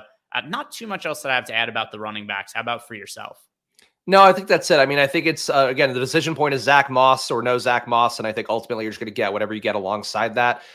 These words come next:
Speaker 2: Um, but I think we've outlined most of the guys that are strong plays, and I would agree on Ramondre as well. Like, you know, the thing with backup Q Bs, which I always try to say in content, is that the reason they're a backup Q B is they can't get the ball outside quite as well. They can't get the ball downfield to any sort of efficiency or efficacy.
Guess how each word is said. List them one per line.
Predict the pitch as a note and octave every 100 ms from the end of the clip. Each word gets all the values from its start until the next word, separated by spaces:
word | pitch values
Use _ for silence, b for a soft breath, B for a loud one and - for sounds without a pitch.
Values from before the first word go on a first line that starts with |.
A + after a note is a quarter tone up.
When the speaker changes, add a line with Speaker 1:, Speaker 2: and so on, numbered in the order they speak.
| B
Speaker 2:
Um, | - A2
but | A2
I | C3+ C3
think | E3+ E3
we've | C#3+
outlined | C3 A#2 A#2 A#2
most | A2+ -
of |
the | A#2+
guys | A2 A2
that | A2
are | G#2
strong | - A2 G#2+
plays, | A2+ A#2+
and | F3
I |
would | G3+
agree | E3+ F3
on | D#3
Ramondre | C#3 C3 B2+ A#2+
as | A#2 G2
well. | A2+ A2+
Like, | G#2+ - b b -
you | A#2
know, |
the | G#2+
thing | D#3
with | D3
backup | C#3 C#3 D3
Q | - C#3
Bs, | C3
which | G#2+
I | A#2+
always | A#2 A#2+ A2+
try | A#2+
to | A2
say | B2
in | A2
content, | A#2 A#2 A#2
is | G#2+
that | G#2 F#2+ b b
the | E3+
reason | F#3
they're | E3+
a | D3+
backup | D3+ - D3
Q | B2+
B | C3
is | B2
they |
can't | G#2+ C#3 B2+
get | C3
the |
ball | A#2+
outside | A#2+ A#2 B2 A#2 A2+
quite | A#2 A2
as | A#2
well. | A2+
They | G#2+
can't | - A2
get | -
the |
ball | G#2+ A2+ G#2
downfield | A2 G#2+ A2 A2+
to | G#2
any | G#2+
sort | A2 A2+
of | G#2+
efficiency | G2+ B2+ - A#2 B2
or | G#2+ A2+
efficacy. | G#2+ G#2+ A#2+ - A#2+ A2